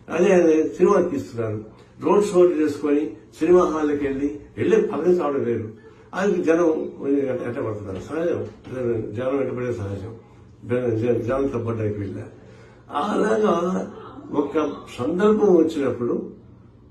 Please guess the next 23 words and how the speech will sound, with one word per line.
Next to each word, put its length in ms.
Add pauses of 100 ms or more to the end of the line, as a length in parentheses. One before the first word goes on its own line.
(100)
కళాకారులు 580
ఏ 40
విధంగా 280
ఉండాలి, 520 (480)
దాన్ని 200
ప్రోత్సహించే 560
పరిశ్రమ 320
ఎట్లా 240
ఉండాలి, 540 (420)
దాని 180
ప్రజా-, 520
ప్రజలకు 440
సందేశాత్మకంగా 880
లేదా 480 (180)
అది 220
చూడాలి. 200 (540)
ఎట్లా 300
ప్రభుత్వాలు 520
కూడా 420 (260)
ఒక 120
చీప్ 680
పాపులారిటీకి 500
పోయి 400